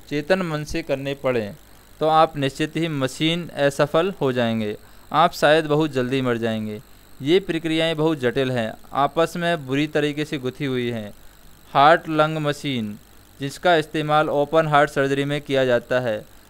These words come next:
आधुनिक चिकित्सा तकनीक का चमत्कार है। वर्तमान में इसके काम आपके अवचेतन मन की तुलना में बहुत आसान हैं, जो साल में तीन सौ पैंसठ दिन काम करता है और वह भी चौबीस घंटे।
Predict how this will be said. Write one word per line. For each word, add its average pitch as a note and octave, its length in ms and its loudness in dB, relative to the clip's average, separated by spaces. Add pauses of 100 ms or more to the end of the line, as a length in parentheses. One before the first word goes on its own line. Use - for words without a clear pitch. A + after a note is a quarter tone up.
(100)
आधुनिक E3+ 480 2
चिकित्सा D#3 440 -4
तकनीक D3 400 -6
का D3+ 100 2
चमत्कार C3 560 0
है। B2+ 120 0
वर्तमान C3+ 460 0
में F3+ 140 -2
इसके E3 280 -4
काम D3 340 0
आपके C#3 300 -4
अवचेतन D3+ 420 -2
मन D3+ 160 -4
की D3 140 -6
तुलना C#3 300 -2
में D3 160 -2
बहुत C#3+ 280 -2
आसान B2+ 420 0
हैं, G#2 240 -10 (560)
जो E3 300 0
साल D3+ 340 2
में E3 180 -4
तीन D3+ 260 -8
सौ E3 200 -6
पैंसठ C#3+ 400 -2
दिन D#3 200 -4
काम C#3+ 340 0
करता C3+ 400 2
है C#3 260 0 (380)
और D#3 180 0
वह C#3 320 2
भी D#3 160 0
चौबीस C3+ 420 -4
घंटे। A2 440 -4